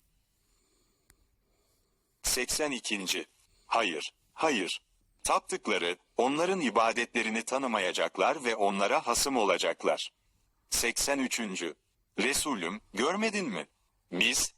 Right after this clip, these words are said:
kafirlerin üzerine, kendilerini iyice isyankarlığa sevk eden şeytanları gönderdik. Seksen dördüncü Öyleyse onlar hakkında acele etme.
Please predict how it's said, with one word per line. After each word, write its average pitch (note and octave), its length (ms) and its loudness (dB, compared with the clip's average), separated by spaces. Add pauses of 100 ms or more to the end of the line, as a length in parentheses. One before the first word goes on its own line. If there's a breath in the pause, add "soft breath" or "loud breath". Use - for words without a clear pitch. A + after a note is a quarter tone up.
(140)
kafirlerin C#3+ 680 2
üzerine, F#2 560 -2 (220)
kendilerini C3 720 0
iyice C#3+ 580 0
isyankarlığa G#2+ 920 2 (200)
sevk C#3+ 340 -2
eden B2+ 260 2
şeytanları G2+ 680 0
gönderdik. E2+ 800 -2 (840)
Seksen C3 580 0
dördüncü G2 600 0 (400)
Öyleyse C3+ 600 2
onlar A2+ 400 2
hakkında C3 480 2
acele A2 380 2
etme. F2+ 360 -4